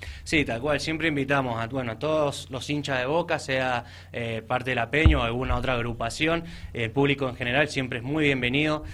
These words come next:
eh, a, a nuestra peña, que es una peña totalmente abierta para todo el hincha de San Rafael.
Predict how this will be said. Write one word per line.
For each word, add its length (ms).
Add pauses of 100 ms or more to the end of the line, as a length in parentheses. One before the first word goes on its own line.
(140)
eh, 800
a, 320
a 40
nuestra 280
peña, 220
que 60
es 80
una 180
peña 200
totalmente 480
abierta 380
para 240
todo 140
el 100
hincha 320
de 60
San 180
Rafael. 340